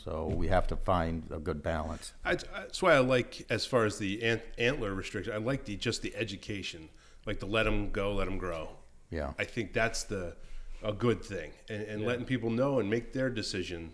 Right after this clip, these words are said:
Speaker 2: you know, on what they wanna do as a property owner and, and, and as a hunter.
Speaker 1: That's our rights.
Speaker 2: Yeah.
Speaker 1: That's our
Speaker 2: Yeah.
Speaker 1: right.
Speaker 3: Well, you
Speaker 2: Um,
Speaker 3: mentioned, j-,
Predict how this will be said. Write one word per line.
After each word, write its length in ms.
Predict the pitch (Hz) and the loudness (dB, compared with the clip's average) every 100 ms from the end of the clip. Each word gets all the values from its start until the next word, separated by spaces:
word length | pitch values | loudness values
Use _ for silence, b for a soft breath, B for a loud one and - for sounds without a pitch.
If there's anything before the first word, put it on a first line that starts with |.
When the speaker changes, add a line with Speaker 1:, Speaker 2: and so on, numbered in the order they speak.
| - - | -16 -8
Speaker 2:
you 100 | 131 | 0
know, 240 | 113 110 - B B B B - | 2 2 -4 B B B B -6
on 180 | 98 98 | -4 0
what 400 | 104 104 - - - - - - - - 87 | 2 2 -2 -20 -20 -16 -14 -14 -16 -14 -4
they 160 | 104 | 0
wanna 220 | 104 101 | 2 0
do 180 | 95 101 | 0 0
as 140 | 98 90 | 0 -2
a 40 | |
property 500 | - 104 92 101 98 | -2 -2 0 -2 -2
owner 340 | 98 107 131 | 0 0 -2
and, 280 | 101 90 90 - B B B B 98 | -2 -2 0 0 B B B B -4
and, 260 | 90 90 | -6 -6
and 360 | 87 98 95 95 | -8 -10 -10 -10
as 160 | 90 98 | -8 -6
a 60 | 101 | -4
hunter. 260 | 120 143 - - | -6 -6 -12 -10
Speaker 1:
That's 220 | 87 82 85 | -6 -4 -2
our 80 | 82 | 0
rights. 500 | 87 107 82 - - - | 0 0 -2 -8 -14 -8
Speaker 2:
Yeah. 180 | 117 101 - 95 | 2 2 2 -8
Speaker 1:
That's 160 | 85 - | -8 -6
our 100 | 87 | -4
Speaker 2:
Yeah. 80 | |
Speaker 1:
right. 240 | 87 85 - B B B B B - | -4 -4 -8 B B B B B 0
Speaker 3:
Well, 140 | 113 | 4
you 80 | 147 | 4
Speaker 2:
Um, 60 | 151 | 2
Speaker 3:
mentioned, 460 | 160 143 131 123 - | 0 -2 -6 -6 -8
j-, 100 | 120 | -8